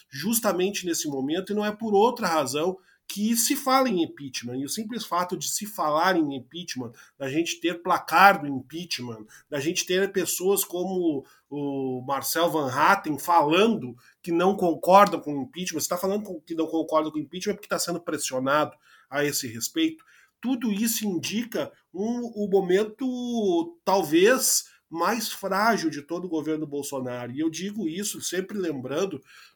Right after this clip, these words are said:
que lá por, en-, entre abril e começo de junho do ano passado,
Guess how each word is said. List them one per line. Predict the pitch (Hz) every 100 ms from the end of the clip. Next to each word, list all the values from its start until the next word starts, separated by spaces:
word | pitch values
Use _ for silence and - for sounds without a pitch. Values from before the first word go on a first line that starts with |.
| _
que | - 180 190 196 175
lá | 151 151 190
por, | - 180 165 131 110 _ _ _
en-, | 190 220 -
entre | 240 285 311 285
abril | 208 147 185 247 285 262
e | 226
começo | - 196 208 226 - 226
de | -
junho | 127 127 180 233 202 151
do | 131 139
ano | 156 131
passado, | 117 - 131 135 180 196 117